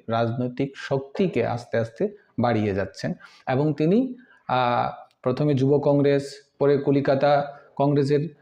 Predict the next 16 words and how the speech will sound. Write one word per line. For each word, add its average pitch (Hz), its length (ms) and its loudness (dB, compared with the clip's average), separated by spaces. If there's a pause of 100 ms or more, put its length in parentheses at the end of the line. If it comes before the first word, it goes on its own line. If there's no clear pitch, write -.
(160)
আহ, 127 540 0
আহ, 127 240 -2
কলিকাতার 147 760 0
মেয়র 151 380 2
পর্যন্ত 127 380 0
হয়েছিলেন, 123 340 -2
কর্পোরেশনের 131 680 0
মেয়র 139 280 0
পর্যন্ত 110 380 -2
হয়েছিলেন। 95 480 -4 (1300)
উনিশশো 262 380 4 (160)
একত্রিশের - 640 0 (120)
পর 160 180 2 (140)
থেকে - 580 -4 (1040)
সুভাষচন্দ্র 190 840 0
বসু 127 540 0